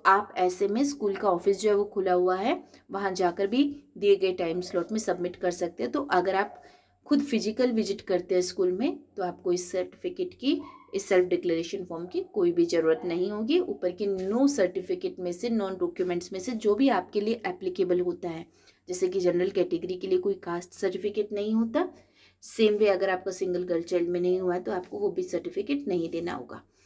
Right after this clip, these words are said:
तो ये basic reference के लिए मैंने आपको बताए हैं वो documents जो needed है। आप इन documents को तैयार करेंगे, आप school visit करेंगे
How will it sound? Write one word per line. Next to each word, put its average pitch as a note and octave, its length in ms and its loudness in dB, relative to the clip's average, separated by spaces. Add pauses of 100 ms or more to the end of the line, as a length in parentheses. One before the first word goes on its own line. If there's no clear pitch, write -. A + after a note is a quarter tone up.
(400)
तो A#3+ 60 -2
ये C4 320 6
basic A3 500 -2
reference A3+ 500 2
के C4+ 120 -4
लिए B3+ 120 0
मैंने A3+ 220 2
आपको G#3 260 -6
बताए F#3+ 360 -6
हैं A3 100 0
वो G#3+ 120 0
documents A3 600 0
जो C#4 80 2
needed G#3+ 360 0
है। D#4 280 2
आप G3+ 200 0
इन G#3 100 0
documents G3+ 480 0
को A#3+ 120 -2
तैयार F#3 360 0
करेंगे, F#3 420 -4
आप A3 160 -2
school A3+ 300 0
visit F#3 320 4
करेंगे F#3+ 480 0